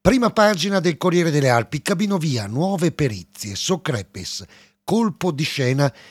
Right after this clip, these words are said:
Simico si è affidata a tre aziende per verificare la fattibilità dell'opera. Giochi duemilaventisei, stallo sul bando di gara, impianto a fune di Cortina,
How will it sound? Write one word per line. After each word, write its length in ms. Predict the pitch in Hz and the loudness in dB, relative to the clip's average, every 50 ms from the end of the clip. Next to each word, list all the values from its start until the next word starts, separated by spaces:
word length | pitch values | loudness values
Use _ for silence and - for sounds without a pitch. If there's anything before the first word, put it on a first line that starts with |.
| _ _ | _ _
Simico 580 | - - - 135 143 160 202 196 - - 175 160 | -10 -8 -4 -2 0 0 0 0 0 2 2 2
si 140 | - - 160 | 2 2 0
è 20 | |
affidata 480 | 143 - - 156 135 156 151 143 - 147 | -2 -2 -2 -2 2 2 2 2 2 0
a 60 | 131 | -2
tre 140 | - 156 165 | 0 0 -2
aziende 500 | 170 123 120 196 208 208 208 175 185 180 | -2 -2 -2 -2 -2 -2 -2 -2 -2 -2
per 160 | 175 151 135 | -2 -2 -2
verificare 640 | 120 143 135 143 - 139 123 - 120 110 98 98 98 | -2 -2 -4 -4 -6 -8 -10 -8 -8 -6 -6 -8 -8
la 100 | 104 107 | -10 -8
fattibilità 600 | - 139 - - 185 160 175 151 151 - 170 160 | -8 -10 -8 -8 -6 -4 -4 -4 -2 0 0 0
dell'opera. 600 | 120 110 98 85 76 67 64 - - 90 80 76 _ _ _ _ _ _ _ _ _ _ - | 0 -2 -8 -10 -12 -14 -14 -16 -16 -18 -18 -18 _ _ _ _ _ _ _ _ _ _ -4
Giochi 500 | - 110 185 208 214 - - 180 196 - | 0 2 4 4 2 0 -2 -8 -8 -8
duemilaventisei, 1400 | 139 127 131 151 175 160 139 120 117 120 139 151 - - 120 117 156 165 160 143 - 123 - - 90 71 58 62 - - - _ _ _ | -8 -6 -2 0 0 0 0 -2 0 0 0 -2 -2 -4 -4 -2 -2 0 -2 -2 -6 -6 -6 -6 -8 -10 -18 -20 -20 -20 -20 _ _ _
stallo 640 | - - - - 151 156 175 180 165 151 147 139 - | -16 -10 -2 2 4 6 6 6 4 2 0 0 -2
sul 220 | - - - 117 | -6 -8 -8 -6
bando 340 | 110 107 139 139 139 127 165 | -2 0 0 0 2 0 -2
di 120 | 156 208 | -2 -2
gara, 380 | 180 151 208 185 147 110 - - - - - - _ _ | -2 0 0 0 0 0 -2 -8 -14 -20 -20 -20 _ _
impianto 500 | - 117 117 - 156 160 160 156 - 151 | -12 -10 -6 0 0 2 2 2 2 0
a 80 | 127 - | -2 -2
fune 400 | - - 160 156 147 131 120 107 104 | -2 -2 -2 0 0 0 -2 -4 -6
di 160 | 117 127 110 | -12 -10 -6
Cortina, 500 | - 190 196 170 - 170 135 107 101 | -4 -4 -4 -2 -2 -4 -4 -4 -6